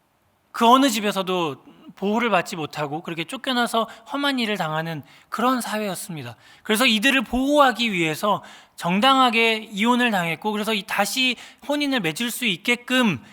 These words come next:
이혼 증서를 줘서 보내야 한다라고 보호하기 위해서 그렇게 해야 된다라고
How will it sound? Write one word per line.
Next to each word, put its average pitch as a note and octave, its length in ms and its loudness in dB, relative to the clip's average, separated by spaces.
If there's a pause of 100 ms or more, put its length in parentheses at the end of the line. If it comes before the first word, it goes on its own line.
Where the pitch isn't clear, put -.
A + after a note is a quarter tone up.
(140)
이혼 A3 460 0
증서를 A3 720 2
줘서 F#3+ 480 -2
보내야 G3+ 440 0
한다라고 G3 1300 -2 (160)
보호하기 A#3 640 2
위해서 G3+ 280 0
그렇게 F3+ 320 -6
해야 G#3 180 -2
된다라고 F#3 680 -4